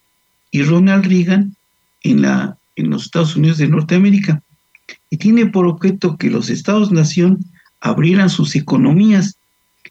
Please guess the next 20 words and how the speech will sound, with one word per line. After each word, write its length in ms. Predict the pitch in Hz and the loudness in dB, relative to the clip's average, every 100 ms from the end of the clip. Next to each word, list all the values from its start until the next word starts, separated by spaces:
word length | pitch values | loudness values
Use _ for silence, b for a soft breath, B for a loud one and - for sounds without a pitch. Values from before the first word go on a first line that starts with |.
| _ | _
y 80 | 139 | 0
hubiera 280 | 151 185 | 2 2
un 120 | 196 185 | 2 2
mayor 400 | 151 160 185 - | 2 0 -2 -4
flujo 360 | - 170 185 175 | -4 -2 0 -2
de 120 | 160 | -2
capitales 640 | 160 151 156 147 190 190 - | -4 -4 -2 0 0 -2 -2
y 120 | 151 | -2
de 120 | 160 | -2
comercio 440 | - 135 185 185 180 | -2 0 0 2 0
internacional. 680 | 165 175 180 156 196 233 B B B _ | 0 0 0 2 2 0 B B B _
Esa 300 | 196 - 190 | -2 0 0
fue 180 | 170 202 | 0 2
la 160 | 202 170 | 2 2
razón 340 | 147 170 180 | 0 0 0
por 160 | 175 175 | 2 0
la 160 | 160 | -2
cual 240 | - 151 156 | -2 -2 0
se 200 | - - | -4 -4
creó 440 | 127 127 139 - | -2 0 0 -4